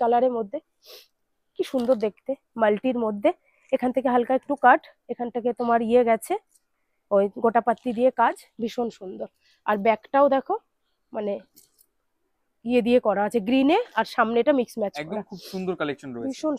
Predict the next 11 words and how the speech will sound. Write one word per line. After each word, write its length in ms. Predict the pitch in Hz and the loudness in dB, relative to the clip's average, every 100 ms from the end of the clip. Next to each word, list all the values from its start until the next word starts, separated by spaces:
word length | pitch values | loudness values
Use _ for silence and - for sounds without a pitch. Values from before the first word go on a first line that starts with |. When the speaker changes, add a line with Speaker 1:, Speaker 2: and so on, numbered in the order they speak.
| - | -6
Speaker 1:
সুন্দর। 300 | 202 214 196 _ - | -14 -14 -18 _ -4
এটাও 200 | 262 277 269 | 0 6 8
এমএমটা 340 | 254 240 247 254 247 | 8 4 0 -4 -6
কত 120 | - 262 | -6 -8
সুন্দর, 320 | - 208 208 240 _ _ _ _ _ _ _ _ _ _ | -10 -14 -14 -18 _ _ _ _ _ _ _ _ _ _
দেখো 200 | 190 - _ _ _ _ _ | -20 -20 _ _ _ _ _
কি 80 | 339 | -2
দারুণ 320 | 240 202 254 233 214 | 2 2 2 0 -2
কাপড়টাও। 540 | 180 220 - - 175 _ _ _ _ _ _ _ _ _ _ - | -6 -8 -16 -14 -16 _ _ _ _ _ _ _ _ _ _ -4
এইসব 220 | - 370 - | 0 -2 2
পরে 160 | 294 | 4